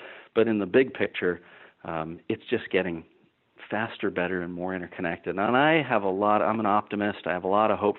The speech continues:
for what that means with regards to education and equity and, and, um,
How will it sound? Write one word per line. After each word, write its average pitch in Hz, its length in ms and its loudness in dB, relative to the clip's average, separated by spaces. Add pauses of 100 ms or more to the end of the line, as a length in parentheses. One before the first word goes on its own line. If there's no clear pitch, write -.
for 87 80 -6
what 95 200 -2
that 98 180 -2
means 104 440 -2 (580)
with 95 160 -4
regards 95 320 2 (140)
to 82 120 -4 (500)
education 95 840 -4
and 90 200 -12
equity 95 500 -2
and, 80 180 -8 (440)
and, 87 520 -6
um, 82 420 -8